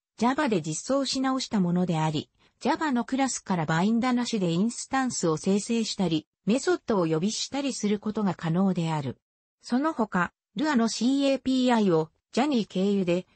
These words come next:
Javaから利用可能にするジャンルアが存在する。Cやブイビー、ネットといった、ネットフレームワーク言語向けのバインディングとして、ルナードが存在する。Cで書かれた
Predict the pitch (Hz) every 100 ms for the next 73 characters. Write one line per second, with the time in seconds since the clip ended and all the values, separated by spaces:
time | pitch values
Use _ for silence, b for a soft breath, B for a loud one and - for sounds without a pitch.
0 | _ 226 262 302 254 196 160 165 233 254
1 | 240 226 247 240 247 - 226 202 262 285
2 | 196 170 165 - 170 190 180 170 156 170
3 | 151 - _ _ _ _ _ _ _ _
4 | _ - _ - 285 254 196 180 - _
5 | - 190 254 240 185 - _ - 175 -
6 | - 311 277 254 _ 165 160 _ _ _
7 | _ 226 302 - 233 208 247 269 262 240
8 | 240 - 220 254 247 262 247 240 226 208
9 | 175 190 269 269 269 254 247 202 - 165
10 | 156 _ _ 175 190 269 254 190 165 147
11 | - 190 240 233 226 - 156 - _ _
12 | _ _ - 302 294 214 208 214 214 202
13 | 165 151